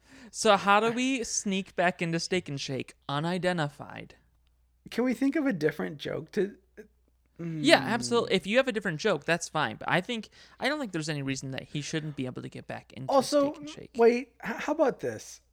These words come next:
Speaker 2: I, as someone who used to be in the food service industry, I don't,
Speaker 1: Yeah.
Speaker 2: I'm not okay with, with experimenting on waiters and waitresses. I think they've, <laughs> they've had, they've had it rough enough,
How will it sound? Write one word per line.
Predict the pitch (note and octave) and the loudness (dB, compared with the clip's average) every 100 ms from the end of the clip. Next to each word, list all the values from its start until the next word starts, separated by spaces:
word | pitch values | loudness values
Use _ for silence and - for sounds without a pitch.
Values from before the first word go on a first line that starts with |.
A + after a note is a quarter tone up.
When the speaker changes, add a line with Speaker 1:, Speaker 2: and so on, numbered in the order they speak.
| - | -2
Speaker 2:
I, | D#4+ F4 _ _ _ _ - - - _ _ _ _ _ _ _ - | -2 -2 _ _ _ _ -20 -20 -20 _ _ _ _ _ _ _ -2
as | A#3+ | -2
someone | - C#4+ C#4+ | 2 0 2
who | G#3+ | 2
used | D#3+ D#3 D3+ | 2 2 2
to | C#3+ | -4
be | C#3 C3 - _ _ _ _ _ - | -2 -2 -4 _ _ _ _ _ -8
in | C3+ | -6
the | B2+ | -6
food | - C3 A#2+ | -2 -4 -2
service | B2+ A2 G#2+ A#2+ | -2 -2 -4 -8
industry, | G#2+ G#2+ - A2 A2 - _ _ - | -8 -10 -8 -8 -8 -14 _ _ -2
I | C4 | 2
don't, | B3+ D#3 C#4+ | 2 2 0
Speaker 1:
Yeah. | D#3 B3 | -2 2
Speaker 2:
I'm | B3 | 4
not | F3 B2+ | 6 6
okay | A#2 - D3+ A2+ | 4 0 -2 0
with, | A#2 - - _ _ - | 0 -2 -18 _ _ -4
with | C3 - | -4 -2
experimenting | B2 - B2 A2+ A#2 A#2 C3+ A#2+ | -6 -6 -4 -4 -4 -6 -6 -4
on | A#2 A2+ | -4 0
waiters | A#2 A#2 A2+ | 0 0 -6
and | A#2+ | -4
waitresses. | A#2 A2+ B2 - A#2 A#2+ - _ _ _ _ _ - | -4 -4 -6 -6 -8 -8 -16 _ _ _ _ _ 2
I | - | 2
think | B3+ E3+ - _ _ _ - | 2 -2 -6 _ _ _ -4
they've, | F#4 - - - | 4 4 4 -12
<laughs> | - - - | -18 -2 10
they've | G#4 - | 12 12
had, | F3 C#3 D3 | 12 12 10
they've | F#4+ E4+ | 6 8
had | - D#3+ | 12 12
it | C#3 | 12
rough | D3 G#2 - | 8 8 6
enough, | D3 C3+ A#2 | 6 8 8